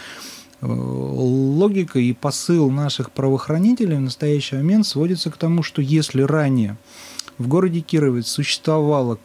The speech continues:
какая-то организация Свидетелей Иеговы, и она была признана экстремистской и ликвидирована,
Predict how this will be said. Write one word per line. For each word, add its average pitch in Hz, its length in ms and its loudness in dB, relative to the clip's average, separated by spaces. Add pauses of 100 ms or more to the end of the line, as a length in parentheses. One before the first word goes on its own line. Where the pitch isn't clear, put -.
(120)
какая-то 147 840 0
организация 123 840 -2
Свидетелей 127 640 -2
Иеговы, 127 600 -2 (1200)
и 151 280 4 (120)
она 151 320 2
была 156 260 2
признана 143 540 0
экстремистской 139 680 0
и 131 40 2
ликвидирована, 127 880 0